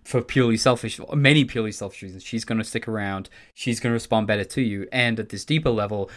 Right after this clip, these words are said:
you're actually gonna feel her pleasure. And so if she, the more she's into it,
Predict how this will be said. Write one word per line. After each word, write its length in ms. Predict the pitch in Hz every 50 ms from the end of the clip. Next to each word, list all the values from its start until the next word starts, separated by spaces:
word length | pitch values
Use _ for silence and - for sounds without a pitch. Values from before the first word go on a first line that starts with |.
| - -
you're 360 | - 123 135 143 147 156 143
actually 280 | 135 127 - - 123 113
gonna 220 | - 120 113 110
feel 420 | - - - 135 135 135 131 127 113
her 180 | 110 117 113 -
pleasure. 420 | - - 139 139 131 - 87 - - _ _ _ _ _ -
And 140 | 113 120 -
so 460 | - - 123 113 110 107 104 98 - - _ _ _ _ -
if 140 | 127 120 113
she, 360 | - - - 147 147 147 143
the 160 | 139 143 139
more 460 | 123 123 127 131 135 135 131 131 - -
she's 340 | - - - 127 120 113
into 340 | 120 135 151 147 151 123 110
it, 200 | 107 104 - -